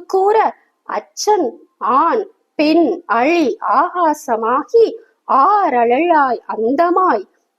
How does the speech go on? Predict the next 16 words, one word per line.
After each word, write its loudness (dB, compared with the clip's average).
அப்பால் 0
நின்ற -2
செச்சை -4
மாமலர் 2
புரையும் -2
மேனி 2
எங்கள் -2
சிவபெருமான் -2
எம்பெருமான் -2
தேவர் -2
கோவே" -2
அப்படின்னு -4
அவ்வளவு 2
அழகா -2
பாடுறாரு. -4
அதாவது 0